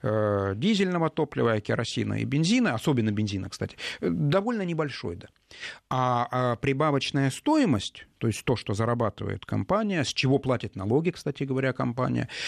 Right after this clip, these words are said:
вот, она на нефтепродуктах заметно выше, чем на сырой нефти. Поэтому давно, там уже б-, гораздо больше десятилетия назад была поставлена задача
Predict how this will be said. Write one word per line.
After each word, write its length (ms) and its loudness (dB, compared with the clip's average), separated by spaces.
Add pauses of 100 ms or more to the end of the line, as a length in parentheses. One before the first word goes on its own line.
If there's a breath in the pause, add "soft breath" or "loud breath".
(160 loud breath)
вот, 260 0
она 540 2
на 440 2
нефтепродуктах 920 0
заметно 560 2
выше, 340 2
чем 280 -2
на 120 -2
сырой 280 0
нефти. 360 -2 (320 loud breath)
Поэтому 300 0
давно, 640 2 (160)
там 220 -10
уже 140 -4
б-, 280 -6
гораздо 440 -2
больше 280 -2
десятилетия 520 -2
назад 340 0
была 220 -2
поставлена 540 -4
задача 440 0